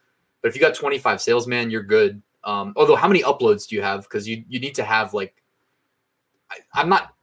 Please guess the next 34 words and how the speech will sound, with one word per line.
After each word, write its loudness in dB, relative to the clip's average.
confident 0
in -8
the -6
criteria 0
anymore -2
like -2
I -8
used -6
to -12
be -2
when -4
I -4
was -8
getting 0
tiered -4
up -8
more -10
often, -10
but, -10
like, -10
you -10
need -6
to 0
have 2
a -4
certain -4
number -4
of -6
uploads -4
as -16
well. -4
Um, -10
to -4
be -8